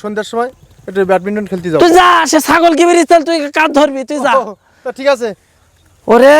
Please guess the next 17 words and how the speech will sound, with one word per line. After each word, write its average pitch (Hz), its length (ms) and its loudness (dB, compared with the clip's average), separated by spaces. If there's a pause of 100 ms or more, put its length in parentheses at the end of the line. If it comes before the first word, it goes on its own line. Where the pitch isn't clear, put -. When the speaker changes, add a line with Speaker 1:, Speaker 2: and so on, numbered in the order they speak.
(420)
Speaker 2:
সর্বনাশ 269 680 0 (100)
করতিস 277 280 -4 (100)
আমার, 240 200 -6 (1000)
আমার 302 160 4 (140)
ঘরের 311 260 2 (100)
আসলে 311 240 0 (100)
খুঁটি 302 220 0 (100)
ভালো 302 160 0 (100)
না, 285 60 0 (120)
তাহলে 294 220 -2
আমি 294 160 -6
লোকের 294 320 0
কব 277 140 -6 (140)
কি? 226 100 -14 (760)
ওই 247 80 6 (120)
ঘরের 277 320 4
খুঁটিতে 320 360 0